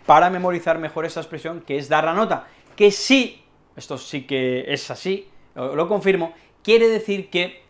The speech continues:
queremos la, llamar la atención o llamamos la atención. Si damos la nota, llamamos la atención, ¿vale? A veces porque queremos, la mayoría de las veces porque queremos, pero en otras ocasiones damos la nota porque a lo mejor llevamos una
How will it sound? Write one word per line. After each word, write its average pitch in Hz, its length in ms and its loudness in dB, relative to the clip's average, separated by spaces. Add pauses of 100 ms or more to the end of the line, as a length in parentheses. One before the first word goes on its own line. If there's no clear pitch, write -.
queremos 165 540 -4
la, 151 180 -6
llamar 131 280 -2
la 123 80 -10
atención 180 460 -8
o 175 120 -6
llamamos 135 420 -6
la 120 80 -8
atención. 117 360 -18 (260)
Si - 160 -8
damos 156 260 -2
la 156 80 -6
nota, 170 320 -8 (160)
llamamos 143 440 -4
la 123 80 -8
atención, 120 340 -18 (340)
¿vale? 170 220 -14 (200)
A 143 100 -4
veces 175 220 0
porque 135 380 -2
queremos, 190 720 4
la 151 180 -2
mayoría 175 400 4
de 185 140 8
las 165 180 4
veces 190 300 -4
porque 131 320 -6
queremos, 208 400 0 (400)
pero 175 300 0 (160)
en 131 100 -14
otras 151 180 -4
ocasiones 170 360 -4
damos 143 260 -4
la 151 100 -2
nota 151 360 -4 (280)
porque 131 300 -2
a - 20 0
lo 151 60 -2
mejor 143 360 -4 (140)
llevamos 147 320 0
una 147 340 -2